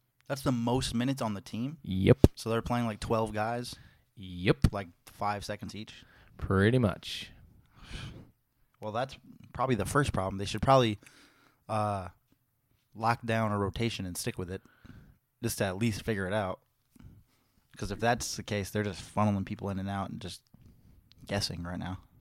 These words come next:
Speaker 2: I think it's really funny how going into the season, they probably thought to themselves that they were gonna be decent.
Speaker 1: Oh.
Speaker 2: And there was people like, "Well, they got Vince Carter and Randolph and
Speaker 1: Well
Speaker 2: George Hill."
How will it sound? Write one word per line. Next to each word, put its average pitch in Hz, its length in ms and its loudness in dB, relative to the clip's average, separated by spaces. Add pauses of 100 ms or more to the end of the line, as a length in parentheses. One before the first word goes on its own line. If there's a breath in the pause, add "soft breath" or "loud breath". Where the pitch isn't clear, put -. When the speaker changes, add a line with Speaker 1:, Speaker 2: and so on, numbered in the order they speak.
(500)
Speaker 2:
I 120 160 6
think 151 220 4
it's 113 120 4
really 117 220 8
funny 104 320 6
how 98 320 6
going 95 300 4
into 90 200 2
the 82 80 -2
season, 98 720 -2
they 92 320 2 (140)
probably 85 520 2
thought 82 260 0
to 85 100 -4
themselves 85 480 -2
that 80 120 -4
they 78 120 0
were 78 200 0
gonna 80 200 -4
be 78 120 -6
decent. 80 480 -4 (320)
Speaker 1:
Oh. 110 60 -4
Speaker 2:
And 98 160 0
there 95 100 0
was 95 120 0
people 98 420 2
like, 85 240 2 (400 soft breath)
"Well, 214 260 12
they 143 120 6
got 120 220 6
Vince 107 300 -2
Carter 143 640 10
and 98 160 -2
Randolph 147 800 10
and 104 80 8
Speaker 1:
Well 101 80 4
Speaker 2:
George 120 320 12
Hill." 143 360 8